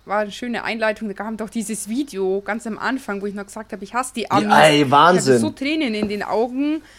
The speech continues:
Speaker 1: weil ich mir gedacht hab,
Speaker 2: Aber das war auch typisch, das war so wieder so ein typisch
Speaker 1: so typisch
Speaker 2: amerikanisches
Speaker 1: Ami-mäßig, aber halt eigentlich schon geil, so, „We are one world and everybody is important
Speaker 2: <laughs>
Speaker 1: for this epic coronavirus“, was weiß ich was, was sie da aufgeschwärzt haben. Und ich dachte mir dann auch mit dieser Stimme immer so,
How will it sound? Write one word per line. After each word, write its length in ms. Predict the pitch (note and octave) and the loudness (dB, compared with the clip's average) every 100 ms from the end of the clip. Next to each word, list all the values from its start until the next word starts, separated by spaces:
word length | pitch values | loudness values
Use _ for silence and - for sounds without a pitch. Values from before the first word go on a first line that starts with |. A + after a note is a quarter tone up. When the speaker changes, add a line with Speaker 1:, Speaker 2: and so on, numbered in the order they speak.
| - - | -14 -8
Speaker 1:
weil 100 | A3+ | -6
ich 80 | |
mir 120 | B3 C4+ | -4 -4
gedacht 280 | C4+ - C#4 | -6 -8 -8
hab, 200 | C#4+ - _ _ - | -8 -8 _ _ 4
Speaker 2:
Aber 180 | E3+ G3+ | 6 8
das 180 | G3 | 8
war 100 | G3+ | 10
auch 120 | F#3+ - | 8 8
typisch, 300 | A3 G#3 G#3 | 8 8 6
das 160 | E3 | 4
war 100 | G3 | 4
so 80 | F#3 | 4
wieder 180 | G#3+ G#3+ | 6 6
so 160 | G#3+ | 6
ein 80 | A3+ | 4
typisch 440 | A3+ C#4 D4+ C4+ C4 | 4 2 4 2 2
Speaker 1:
so 60 | |
typisch 40 | A#3 | 4
Speaker 2:
amerikanisches 920 | G3+ G3 F3+ F3+ D#3+ E3+ F3+ F#3+ - | 6 8 6 6 8 8 8 4 4
Speaker 1:
Ami-mäßig, 320 | F3+ E3+ - | 4 2 -2
aber 220 | B3 C4+ B3+ | -2 -2 -4
halt 120 | B3 | -4
eigentlich 280 | C4+ C#4 C4+ | -4 -4 -6
schon 220 | - C#4 | -6 -6
geil, 220 | C4 A3 A3 | -2 -2 -2
so, 180 | A3+ A3 - - - | -6 -8 -14 -14 -6
„We 220 | A#3 A3 | -4 -4
are 100 | G3 G3+ | -10 -12
one 300 | A3 A3+ G3+ | -8 -8 -8
world 440 | G#3+ G#3 G#3 G3+ _ _ - | -10 -10 -12 -16 _ _ -14
and 240 | G3+ G3+ - | -12 -12 -12
everybody 840 | B3 A#3 A#3+ G3+ B3+ A#3 A#3+ A#3+ | -10 -6 -6 -4 0 2 4 4
is 140 | A3 - | 4 6
important 760 | - - C4 B3 B3 A#3+ A#3 - | 4 8 6 8 4 2 -2 -8
Speaker 2:
<laughs> 100 | - | -20
Speaker 1:
for 240 | - A#3+ A3+ | -12 -6 -4
this 440 | E3+ B3+ B3+ - - _ | 0 0 2 -2 -10 _
epic 680 | C4+ B3+ - A3+ C4 B3 - - - | 2 2 0 -2 0 0 -6 -20 -12
coronavirus“, 1200 | - D4 C#4+ C#4 C#4 C4 A#3 C#4+ C#4 C4+ C4+ C4 B3 | 0 2 4 2 2 0 0 4 4 4 0 -4 -8
was 200 | B3+ C4 | -10 -8
weiß 200 | B3 A#3+ | -10 -10
ich 220 | C#4 B3+ | -14 -10
was, 160 | B3 | -10
was 160 | A#3+ A#3 | -10 -10
sie 60 | A#3+ | -10
da 100 | A#3 | -8
aufgeschwärzt 580 | C4 - - B3+ - | -8 -10 -10 -10 -10
haben. 120 | C4 A#3+ | -12 -10
Und 100 | A3 | -10
ich 80 | |
dachte 260 | - A3+ A#3 | -10 -12 -12
mir 100 | A3+ | -10
dann 160 | A3 A#3+ | -6 -6
auch 60 | |
mit 200 | B3 C4 | -6 -8
dieser 220 | B3 B3 | -10 -8
Stimme 440 | A#3 - D4+ D4+ D4+ | -8 -8 -8 -6 -8
immer 240 | G3 G#3 | -8 -10
so, 200 | G3 G3 | -10 -10